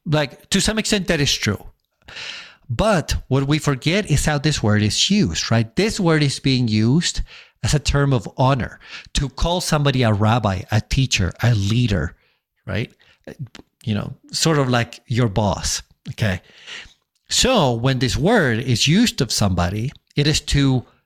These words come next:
connote that they're honored, respected, and followed. And if we translate the word Abba as daddy, sure, we get the closeness, but we lose all of the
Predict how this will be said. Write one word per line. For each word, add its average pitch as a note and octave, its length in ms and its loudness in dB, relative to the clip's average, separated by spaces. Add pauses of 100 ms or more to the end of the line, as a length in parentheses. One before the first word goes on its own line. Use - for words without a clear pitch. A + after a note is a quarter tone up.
(520)
connote C#3 720 -2
that A#2+ 180 -2
they're A#2+ 260 0
honored, D3 360 2
respected, A#2 500 0
and G2 140 0
followed. C3+ 640 0 (360)
And C#3 140 2
if C#3 220 -2
we G#3 200 4
translate F#3+ 600 0
the B2+ 100 0
word A#2 240 0
Abba C3 400 2
as G#2 220 0 (100)
daddy, B2+ 540 0 (640)
sure, A3+ 380 2
we C3+ 120 0
get - 200 -4
the C3+ 80 -2
closeness, - 560 -2
but A#2+ 260 0
we D#3+ 280 4
lose C3 500 2
all D3 340 2
of C#3+ 160 -2
the C#3 160 -2